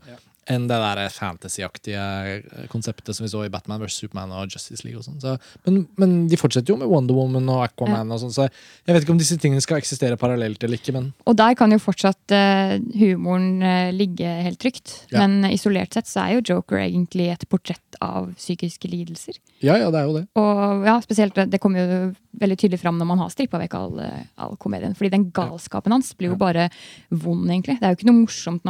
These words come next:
Speaker 3: han har latterutbrudd. Eller, eh,
Speaker 2: Nei, altså,
Speaker 3: når han
Speaker 2: det er jo så sterkt
Speaker 3: misforstår
Speaker 2: på,
Speaker 3: s-,
Speaker 2: på
Speaker 3: jokes
Speaker 2: bussen når han
Speaker 3: og
Speaker 2: må gi den lappen og sånn.
Speaker 3: Ja.
Speaker 2: Det er sånne små ting som det som
Speaker 3: Ja.
Speaker 2: bygger filmen,
Speaker 1: Og så
Speaker 2: føler jeg.
Speaker 1: er det noe vi kan kjenne oss ganske mye igjen i dette i forhold til, eh, avslagskulturen, hadde jeg nær sagt.
Speaker 2: <laughs> Ja.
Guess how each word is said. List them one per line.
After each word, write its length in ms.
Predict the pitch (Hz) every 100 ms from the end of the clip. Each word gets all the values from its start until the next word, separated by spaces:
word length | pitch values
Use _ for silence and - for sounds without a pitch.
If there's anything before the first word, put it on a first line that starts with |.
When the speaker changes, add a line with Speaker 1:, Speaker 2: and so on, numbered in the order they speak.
| 180
Speaker 3:
han 40 |
har 120 | 170
latterutbrudd. 600 | 175 - 160 - 185 180 170 _ _ _ _ -
Eller, 300 | 180 170 170
eh, 500 | 170 165 165 165 - - _
Speaker 2:
Nei, 100 | - -
altså, 60 |
Speaker 3:
når 80 | 208
han 120 | 196
Speaker 2:
det 40 | 233
er 80 |
jo 20 | 143
så 120 | 156
sterkt 140 | 185
Speaker 3:
misforstår 260 | 175 156 190
Speaker 2:
på, 60 | 202
Speaker 3:
s-, 200 | - -
Speaker 2:
på 180 | - 202
Speaker 3:
jokes 200 | 190 185 220 - -
Speaker 2:
bussen 80 | 143
når 120 | 139
han 20 |
Speaker 3:
og 300 | 143 147 147
Speaker 2:
må 0 | - 139
gi 60 |
den 120 | 135 131
lappen 360 | 123 - - 120
og 80 |
sånn. 20 | 123
Speaker 3:
Ja. 160 | 190
Speaker 2:
Det 100 | -
er 100 | 139 -
sånne 160 | 147 135
små 320 | - 135 131
ting 160 | - 127
som 120 | 131
det 160 | 131 147
som 160 | 196
Speaker 3:
Ja. 160 | 160 -
Speaker 2:
bygger 380 | 113 117 107 131
filmen, 240 | 120 104
Speaker 1:
Og 40 | 110
så 20 | 117
Speaker 2:
føler 60 | -
jeg. 40 | 139
Speaker 1:
er 40 |
det 80 | 180
noe 120 | 202
vi 80 | 160
kan 140 | 170 202
kjenne 280 | - 180 147
oss 140 | 156
ganske 240 | 180 143
mye 160 | 156 143
igjen 260 | 127 104 113
i 60 |
dette 160 | 151 143
i 20 | 139
forhold 240 | 135 104
til, 240 | - 123 123
eh, 460 | 123 123 123 123 131 175 143 110 95 - 113
avslagskulturen, 1120 | 107 98 - - 120 117 113 131 - 143 160 160
hadde 180 | 156
jeg 60 | 160
nær 160 | 143 135
sagt. 140 | 139
Speaker 2:
<laughs> 0 |
Ja. 160 | 147 170